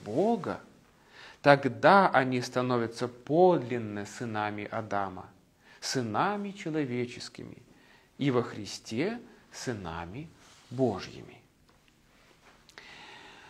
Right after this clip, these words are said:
Так. И, и нам нужно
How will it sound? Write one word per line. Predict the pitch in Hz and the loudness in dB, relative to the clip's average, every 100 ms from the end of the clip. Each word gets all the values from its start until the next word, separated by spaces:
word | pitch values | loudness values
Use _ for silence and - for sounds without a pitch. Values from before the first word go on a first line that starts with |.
| - - - - _ _ _ _ - _ | -20 -20 -20 -20 _ _ _ _ -20 _
Так. | 131 113 - - - _ _ _ _ _ _ _ _ _ _ _ _ _ _ _ - | 2 2 2 -6 -16 _ _ _ _ _ _ _ _ _ _ _ _ _ _ _ -2
И, | 147 | -2
и | 147 165 | 2 4
нам | 175 185 160 120 - - - _ _ _ - - - - | 8 8 8 2 -6 -18 -20 _ _ _ -20 -20 -20 -4
нужно | 156 190 156 151 131 | 4 6 6 4 2